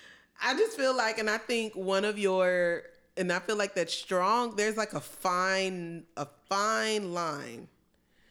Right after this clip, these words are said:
between that strong-willedness and stubbornness, because I feel like stubbornness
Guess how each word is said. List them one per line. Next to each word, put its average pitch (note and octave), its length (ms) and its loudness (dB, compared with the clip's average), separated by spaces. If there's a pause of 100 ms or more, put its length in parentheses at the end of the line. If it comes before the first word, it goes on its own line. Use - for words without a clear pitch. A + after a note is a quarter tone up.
(320)
between F3 640 -2
that D3+ 360 -2
strong-willedness G#3 1300 0
and D#3+ 140 -4
stubbornness, D3 680 -4
because D#3 280 -4
I E3 80 -4
feel F#3 160 -4
like D#3+ 160 -4
stubbornness F#3 880 -2